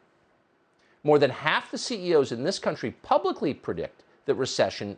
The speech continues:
is imminent. That's what they're saying in public. Imagine what they're saying in private. Morgan Stanley says there's a twenty-seven percent chance we get a recession in the next twelve months. That's up from five percent just two months ago. So that's scary,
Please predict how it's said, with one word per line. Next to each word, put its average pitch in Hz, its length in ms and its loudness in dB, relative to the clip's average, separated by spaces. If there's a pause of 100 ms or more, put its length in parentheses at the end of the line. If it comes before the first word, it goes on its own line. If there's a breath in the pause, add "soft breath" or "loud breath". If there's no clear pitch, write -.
(120)
is 135 120 -8
imminent. 170 280 0
That's - 180 2
what - 60 -4
they're 120 80 -2
saying 107 220 0
in 78 80 -10
public. 247 540 -2
Imagine 110 280 -6
what 95 100 -8
they're 90 100 -6
saying 87 360 -8
in 98 100 -12
private. - 460 -6 (540 soft breath)
Morgan 196 300 4
Stanley 208 360 2
says 120 280 0
there's 110 160 -6
a 104 60 -6
twenty-seven 180 640 -2
percent 123 360 -8
chance 220 380 -4
we 120 60 -6
get 127 160 2
a 147 40 2
recession 120 560 -4
in 113 60 -10
the 104 80 -4
next 90 200 -10
twelve 101 280 -4
months. 185 360 -2 (220 soft breath)
That's 117 200 0
up 123 120 2
from 101 220 -6 (240)
five - 280 2
percent 101 360 -8 (120)
just - 200 -12
two 113 80 -8
months 143 260 -4
ago. - 180 -12 (960 soft breath)
So - 140 6
that's 208 200 6
scary, 247 460 4